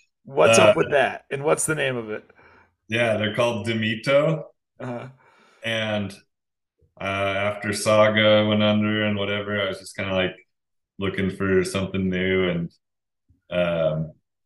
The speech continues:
Speaker 2: I had seen some, like, Korean, there's, like, a, a few Korean outerwear companies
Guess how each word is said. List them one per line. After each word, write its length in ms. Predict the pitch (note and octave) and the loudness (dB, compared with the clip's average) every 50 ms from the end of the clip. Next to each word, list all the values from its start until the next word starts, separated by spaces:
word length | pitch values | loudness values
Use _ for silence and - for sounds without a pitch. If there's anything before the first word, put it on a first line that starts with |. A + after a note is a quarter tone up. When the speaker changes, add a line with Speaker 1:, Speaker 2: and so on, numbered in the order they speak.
| _ - | _ -2
Speaker 2:
I 100 | G2 G2 | 0 0
had 160 | G2 F#2 - | 0 -2 -4
seen 460 | - - G2+ G2 F#2+ F#2+ F#2 F#2 - - _ _ _ - F2+ - - _ _ _ _ _ _ _ _ _ _ _ _ _ _ _ _ _ _ _ - | -6 -4 -2 -2 0 -2 -2 -4 -6 -10 _ _ _ -12 -12 -12 -12 _ _ _ _ _ _ _ _ _ _ _ _ _ _ _ _ _ _ _ -8
some, 260 | - - G#2 F#2+ F#2 | -4 -4 -2 -2 -2
like, 220 | F#2 F#2 F2+ - | -4 -6 -6 -6
Korean, 680 | - G#2+ G2+ G2 F#2+ G2 G2 G2+ G#2 G2 F#2 F2+ F2+ E2 | -4 -2 0 2 2 2 2 2 2 2 0 0 -2 0
there's, 200 | G2+ G#2+ G#2 A2 | 0 0 2 2
like, 160 | A2 G#2 G#2 | 0 0 0
a, 140 | G2 F#2 F2 - - - _ - | 0 -2 -2 -4 -10 -16 _ -16
a 40 | - - | -14 -12
few 260 | - G2 G#2 A2 G#2 - | -6 -4 -2 -2 -2 -2
Korean 320 | G2+ F#2 F2+ F2+ F#2 F2+ | -2 -2 0 0 0 0
outerwear 500 | E2 D#2+ E2 E2+ F2 E2+ E2 D#2+ D#2 - | -2 -2 -2 -4 -4 -4 -4 -6 -8 -8
companies 680 | - E2 D#2+ D#2 - E2+ D#2+ D#2 D#2 - - - - | -8 -8 -8 -6 -6 -6 -6 -6 -6 -8 -10 -12 -16